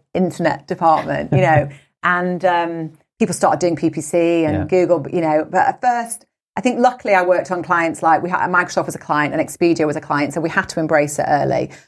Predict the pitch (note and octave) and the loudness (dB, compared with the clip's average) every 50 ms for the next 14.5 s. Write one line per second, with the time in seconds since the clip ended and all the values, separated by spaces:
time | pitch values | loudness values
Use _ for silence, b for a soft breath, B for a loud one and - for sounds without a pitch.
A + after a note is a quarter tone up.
0 | B _ _ - G#3 G#3+ G#3+ - C4+ C4 - - - - F#3 F3 G3 G#3+ G#3+ G3 | B _ _ -2 -2 -2 0 0 0 0 0 -4 -4 -2 2 2 4 4 2 2
1 | E3+ D#3+ D#3 D#3 D3+ - - - _ _ _ _ F#3 E3 F3 D3+ - - - F#3 | 2 2 2 2 2 0 -4 -12 _ _ _ _ 0 0 0 0 2 0 0 2
2 | F#3+ F#3+ F#3+ D3+ D3 C#3+ C#3+ C#3 C#3+ C#3 D3+ C#3+ F3 - - - - - G3 - | 2 0 0 0 0 2 0 0 -2 -2 -2 -2 -2 -4 -4 -8 -4 -2 -2 -2
3 | - - F#3 F3+ F#3 E3+ D#3 D#3+ - - F3 E3+ E3+ D#3+ D#3+ D3 - D3+ D3 C#3 | 0 0 0 0 0 -2 -2 -6 -4 -2 -2 0 0 0 -2 -2 -2 -2 -2 -2
4 | C#3+ C#3 C#3+ C#3 - - - E3+ - - - - - D#3+ E3 E3 D#3 - D3 D3+ | -2 -4 -4 -6 -4 -2 0 0 0 -2 -8 -6 -2 0 2 2 2 0 -2 -2
5 | D3+ D3 D3 D3 - D#3+ D#3 D3+ D3 C#3+ C#3 - C#3 C3 B2 - - - E3+ - | 0 -2 -2 -2 -2 -4 -4 -2 -2 -4 -4 -2 -2 -2 -2 -2 -4 -4 -2 0
6 | D3+ D3 C#3+ C#3+ C3+ - F#3+ F#3+ F#3+ G#3 G#3+ G3+ F#3 E3+ E3 D#3+ D#3 D3+ D3 D#3 | 0 2 0 0 -2 -2 -2 -2 0 0 2 2 2 0 0 0 0 0 0 0
7 | D#3+ D#3 D3+ D#3 D3+ D3+ D#3 D#3+ D#3+ D#3+ D#3+ E3+ F3 F3 F3+ F#3 F#3 F3+ E3 F3+ | -2 0 0 0 0 0 0 0 0 -2 -2 0 0 2 4 4 4 4 4 2
8 | F3 E3+ E3 E3 - - - F3+ F3+ F3+ - D3+ D3 C3 - - E3 E3+ D#3+ E3 | 0 0 -2 -6 -8 -2 0 2 2 2 2 0 0 0 -2 -4 -4 -4 -2 -4
9 | E3 D3+ D#3+ D#3 - - F3 E3 D3+ D3 D3 D#3 - - E3+ C#3+ - F#3 F3+ E3 | -2 0 0 0 0 0 -2 -2 -2 0 -2 -2 -2 -4 -6 -2 0 2 2 2
10 | - - - - - - - - F#3 F#3+ F#3 F3+ E3 - - - _ _ _ - | 2 -2 -6 -12 -14 -16 -12 -4 0 2 2 2 2 -2 -8 -16 _ _ _ 0
11 | F#3 F3+ F3+ - - G3 - F3+ F3 E3 D#3+ D#3+ D#3 - D#3+ D#3+ - - _ _ | 0 0 0 0 0 0 0 0 -2 -2 -2 -2 -2 0 -2 -2 -2 -6 _ _
12 | _ - E3+ D#3+ D#3+ D#3 D3+ - - - D#3+ D#3 - - F3+ E3+ D#3+ D#3 - - | _ -4 -4 -2 -2 -2 -4 -4 -2 -2 -2 -2 0 -4 -2 0 0 0 0 -2
13 | D3+ D3+ D#3 D#3 D3+ C#3+ C#3 E3+ F3 F3 - - E3 D3 C#3+ C#3 - E3 C#3 C#3+ | -2 2 2 2 2 2 0 -2 -4 -4 -4 -6 -4 -4 -4 -4 -4 -6 -8 0
14 | - F#3+ F3 D#3 D3 - - - - | 2 2 2 2 0 -2 -6 -14 -20